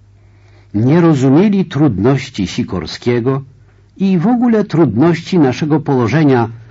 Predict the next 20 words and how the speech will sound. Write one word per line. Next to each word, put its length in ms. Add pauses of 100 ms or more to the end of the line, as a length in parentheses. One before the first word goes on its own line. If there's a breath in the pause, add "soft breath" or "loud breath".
(100)
właśnie 840
ci 500
często 580
dzielni, 760 (460 loud breath)
którzy 460
uważali 680
się 280
także 440
za 220
mądrych. 840 (720)
Sęp 520
Szarzyński 1300
mówi 420
o 140
sobie 400
z 80
tamtych 380
czasów 540
z 100
sympatią. 1120